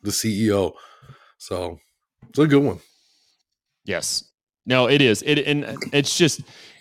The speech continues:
Speaker 2: that is one of those things that has bothered me for a long time.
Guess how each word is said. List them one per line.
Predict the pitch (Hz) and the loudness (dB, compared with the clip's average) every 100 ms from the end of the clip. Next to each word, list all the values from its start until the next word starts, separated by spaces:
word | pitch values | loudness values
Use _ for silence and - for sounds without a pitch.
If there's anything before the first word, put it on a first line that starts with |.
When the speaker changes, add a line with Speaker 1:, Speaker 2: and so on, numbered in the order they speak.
| 113 | 0
Speaker 2:
that | 139 170 | 2 4
is | 175 | 4
one | 160 | 6
of | 139 | 6
those | 127 120 | 6 4
things | 127 110 | 0 2
that | 107 | 0
has | 92 | 0
bothered | 80 98 98 107 104 | 0 2 4 2 2
me | 107 107 107 | 0 -2 -2
for | 92 - 98 | -8 -8 -4
a | 85 | -4
long | 82 82 92 123 | -4 -4 -4 -4
time. | 151 147 165 185 | -2 -2 -2 -6